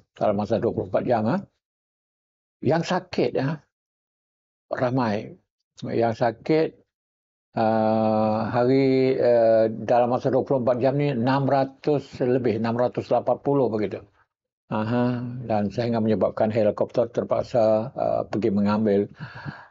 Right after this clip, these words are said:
aha, mereka untuk dibawa ke hospital di kawasan berhampiran dengan Gaza, di,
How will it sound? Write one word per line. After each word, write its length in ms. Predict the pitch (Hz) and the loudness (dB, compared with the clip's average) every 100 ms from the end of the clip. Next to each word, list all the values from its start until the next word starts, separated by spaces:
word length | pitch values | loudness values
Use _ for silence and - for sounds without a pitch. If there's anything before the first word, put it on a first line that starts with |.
| _ 110 | _ -6
aha, 560 | 107 110 113 107 110 - | -4 -2 0 0 -2 -4
mereka 560 | 117 117 113 - 110 113 | -2 0 0 2 2 2
untuk 240 | 107 113 | 0 -2
dibawa 320 | 104 117 110 | -2 0 0
ke 80 | 98 | -2
hospital 640 | 113 113 - 131 104 117 | -4 -4 -4 0 0 0
di 80 | 113 | -2
kawasan 480 | - 113 117 131 117 | 0 0 0 -2 -2
berhampiran 480 | 113 113 104 110 107 | 0 0 0 0 0
dengan 240 | 104 110 | 0 0
Gaza, 320 | 98 113 101 | 0 0 0
di, 400 | 104 104 104 107 | 0 0 0 -2